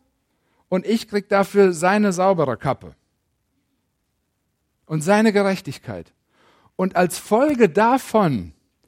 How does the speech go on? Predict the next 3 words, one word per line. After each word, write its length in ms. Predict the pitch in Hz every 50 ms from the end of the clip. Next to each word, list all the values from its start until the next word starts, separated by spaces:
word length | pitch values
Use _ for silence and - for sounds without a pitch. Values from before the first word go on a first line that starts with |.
| _ _ _ _ _ -
entstehen 720 | 175 185 170 - - - 196 185 185 185 185 185 170 - _ -
Liebe, 640 | 143 156 160 185 190 185 160 175 175 175 180 170 - _ _ _ _ -
Geduld, 720 | 147 139 127 127 165 165 170 170 175 175 170 175 -